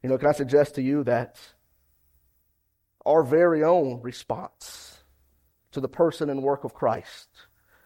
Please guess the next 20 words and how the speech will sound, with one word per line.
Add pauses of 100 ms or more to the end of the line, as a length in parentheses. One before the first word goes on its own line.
(140)
reveals
the
true
intentions (440)
of
our
hearts
also. (1040)
You
know,
there's (240)
two
things
you
can
do. (1200)
You
can
accept
it